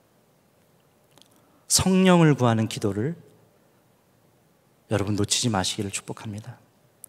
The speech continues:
에스겔이 명을 받은 대로 대언했듯이 선포하세요. 바람이 불지 않아도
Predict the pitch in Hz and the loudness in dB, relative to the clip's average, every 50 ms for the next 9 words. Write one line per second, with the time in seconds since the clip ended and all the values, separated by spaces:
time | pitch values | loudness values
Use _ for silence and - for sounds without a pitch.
0 | _ _ _ _ _ _ _ _ _ _ _ - - 120 - - - 127 117 120 | _ _ _ _ _ _ _ _ _ _ _ 0 4 4 4 6 6 6 6 6
1 | 120 107 107 104 113 113 110 - 98 101 - 117 110 101 104 98 107 98 - - | 6 6 6 6 6 6 4 4 4 0 2 0 0 2 0 0 -2 -4 -4 -4
2 | 104 104 104 104 101 - - - - - - 113 117 120 - _ _ _ _ _ | -4 -2 -2 -4 -6 -8 -10 -10 -8 -8 -8 -10 -12 -16 -18 _ _ _ _ _
3 | _ _ _ _ _ _ _ _ _ _ _ _ _ _ _ _ _ - - - | _ _ _ _ _ _ _ _ _ _ _ _ _ _ _ _ _ -4 -2 -2
4 | - 185 175 - 196 165 135 127 - - 107 110 120 120 - - - - _ _ | 0 0 2 6 6 6 8 6 4 0 -2 -6 -8 -12 -16 -20 -20 -20 _ _
5 | _ _ _ _ _ _ _ _ - _ _ _ _ _ _ _ _ _ _ _ | _ _ _ _ _ _ _ _ -20 _ _ _ _ _ _ _ _ _ _ _
6 | - - - 117 117 117 113 113 113 - 110 107 101 - 120 104 92 107 117 117 | 0 2 4 6 6 6 4 4 2 2 2 0 0 2 0 0 2 2 2 0
7 | 117 - 147 165 208 - - | 0 0 -2 -4 -4 -6 -14